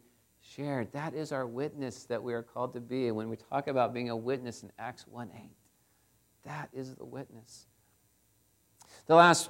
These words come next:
truth that Paul teaches and that I want to talk about is that joy is better than happiness. Now, I've talked about this before, that happiness comes when, when good things happen in our life and,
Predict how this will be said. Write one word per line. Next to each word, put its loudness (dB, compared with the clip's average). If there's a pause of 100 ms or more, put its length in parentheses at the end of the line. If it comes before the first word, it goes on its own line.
truth 12
that 12
Paul 12 (440)
teaches 6
and 2
that 4
I 6
want 6
to -4
talk 4
about 8 (220)
is 0
that 6
joy 12 (840)
is -10
better 4
than 0
happiness. -8 (500)
Now, 4
I've 4
talked 10
about 10
this 0
before, 6 (500)
that 8
happiness 10
comes 10
when, 8
when 8
good 10
things 6
happen 6
in 8
our 8
life 10
and, 6